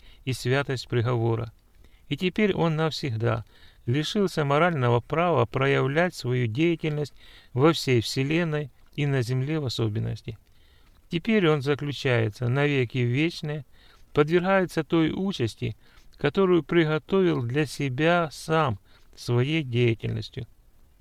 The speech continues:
Противник Христа сокрушен навсегда, сокрушен подавляющей силой Творца и Вседержителя Бога, но его святостью и справедливостью. «Ибо ты праведен в приговоре твоем и чист в суде твоем»,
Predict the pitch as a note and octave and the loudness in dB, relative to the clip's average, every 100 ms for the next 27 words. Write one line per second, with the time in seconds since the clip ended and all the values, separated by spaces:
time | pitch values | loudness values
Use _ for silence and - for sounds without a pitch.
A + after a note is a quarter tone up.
0 | _ - B2 B2 C#3 B2+ B2 - B2 - | _ -6 -2 -2 0 0 -2 -4 -8 -4
1 | D3+ D3+ - _ - - - - C3+ C#3+ | -2 -2 -4 _ -20 -20 -4 0 2 0
2 | C3 D#3 E3 D3 C#3+ - B2 A2 A2+ A2 | 0 0 0 -2 -6 -6 -6 -2 -2 -4
3 | - - - _ - - - - C#3+ D#3+ | -12 -20 -20 _ -20 -20 -4 0 2 0
4 | - F#3 F3 D3+ D3 D3 D#3+ E3+ D#3 - | 0 -2 2 2 4 2 2 2 0 -4
5 | C#3+ - D#3+ C#3 B2+ C3+ C3 - D#3 C3+ | -6 -2 0 2 0 -2 -4 -2 -2 -2
6 | B2+ C#3 B2+ C3 C#3 C3 C3+ A#2 A#2 A#2+ | -4 -4 -4 -4 -6 -4 -4 -4 -4 -4
7 | B2+ B2+ - - - - B2 C#3 D3 D3 | -6 -14 -20 -20 -20 -4 0 2 4 2
8 | C3 C#3 F3 E3+ D3+ - D3 B2+ - C3 | 2 0 0 0 -6 -8 -10 -10 -6 -6
9 | - C3 B2+ A2+ A#2 A#2 A2+ - A#2 - | -2 -2 -2 -2 -2 -2 -4 -8 -12 -12
10 | _ - _ _ - C3 C3 C#3+ D#3 - | _ -20 _ _ -4 2 4 4 2 2
11 | D#3 E3 D#3 C#3+ C#3+ C3 - D#3+ D3 G#2+ | 4 4 4 0 -4 -4 -4 -2 2 2
12 | G#2+ A2+ G#2+ A2+ A#2+ C3+ D3 B2 - - | 4 2 0 0 2 0 -2 -6 -18 -14
13 | - B2 - - D3 D3+ - A2 - C#3 | -2 -2 0 -2 -2 -4 -6 -8 -2 -2
14 | B2 C#3+ E3 G#2+ G#2 G#2 G#2 G#2 | 2 2 2 2 0 2 0 -2